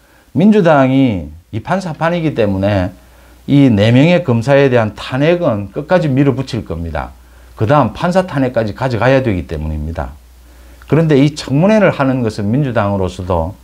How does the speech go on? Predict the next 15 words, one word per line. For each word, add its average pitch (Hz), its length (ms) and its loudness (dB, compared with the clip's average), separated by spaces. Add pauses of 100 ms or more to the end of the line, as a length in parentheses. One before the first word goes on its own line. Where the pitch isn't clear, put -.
(560)
쉽게 - 420 -4
할 151 200 2
수 - 140 -2
없을 113 280 -4
겁니다. 80 440 -8 (460)
정청래 160 560 2
수준으로 107 800 -2 (360)
지금의 147 640 2
현행법으로 113 760 0
쉽게 - 380 -8
할 139 140 0
수 - 120 -4
없을 107 260 -4
겁니다. 76 440 -6 (840)
이렇게 165 640 2